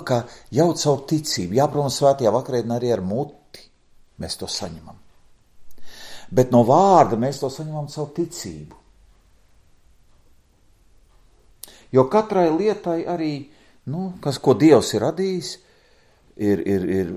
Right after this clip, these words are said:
ir, protams, nu, tas tā garīgā puse, un viņa arī fiziskā puse. Un Jēzus tāpēc tapa, eh, Dieva dēls tapa cilvēks, lai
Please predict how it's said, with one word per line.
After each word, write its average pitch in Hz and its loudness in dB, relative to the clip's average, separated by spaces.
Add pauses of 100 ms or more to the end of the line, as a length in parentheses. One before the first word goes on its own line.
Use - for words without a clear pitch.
(140)
ir, - -10
protams, 120 0 (480)
nu, 87 -10 (600)
tas - -16
tā 80 -12
garīgā 147 2
puse, 170 -4
un 165 -8
viņa 175 -4
arī 180 -2
fiziskā 185 -4
puse. - -14 (320)
Un 104 0
Jēzus 131 6
tāpēc 110 2
tapa, 139 -2
eh, 98 -2 (100)
Dieva 120 4
dēls 117 2
tapa 113 -8
cilvēks, 170 -8 (1500)
lai 107 4